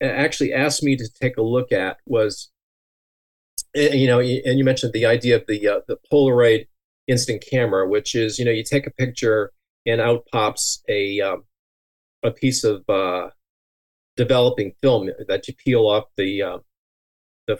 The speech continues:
front, the front of it, and then you've got a picture after s-, you know, so many seconds, after a minute, I think.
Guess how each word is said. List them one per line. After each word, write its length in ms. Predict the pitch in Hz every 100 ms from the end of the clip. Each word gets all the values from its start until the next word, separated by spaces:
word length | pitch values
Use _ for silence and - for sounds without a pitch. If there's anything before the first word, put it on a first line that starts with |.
| -
front, 240 | 113 113 -
the 80 |
front 240 | - 120 110
of 100 | 98
it, 140 | 95
and 160 | 98 98
then 100 | 98
you've 140 | 98
got 140 | 98 87
a 40 |
picture 320 | - 107 -
after 220 | 98 92
s-, 220 | 98 - -
you 100 | -
know, 180 | 95 90 _
so 160 | - 120
many 180 | 104 98
seconds, 600 | - 104 - 82 - - _ _ _ _
after 280 | 95 - 87
a 80 | 87
minute, 300 | 95 92 87
I 100 | 82
think. 260 | - 85